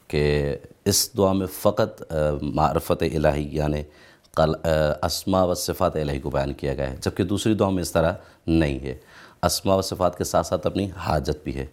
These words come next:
آ، لیکن یہ مطالب مقدماتی طور پر تھے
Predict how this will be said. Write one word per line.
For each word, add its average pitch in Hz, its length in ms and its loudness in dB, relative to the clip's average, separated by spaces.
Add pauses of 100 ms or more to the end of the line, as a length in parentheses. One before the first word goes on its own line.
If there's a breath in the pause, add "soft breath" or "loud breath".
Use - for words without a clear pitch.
(380 loud breath)
آ، 82 160 2
لیکن 87 260 0
یہ 95 100 2
مطالب 90 400 2
مقدماتی 78 840 0
طور 82 140 -4
پر 80 160 -6
تھے 76 180 -6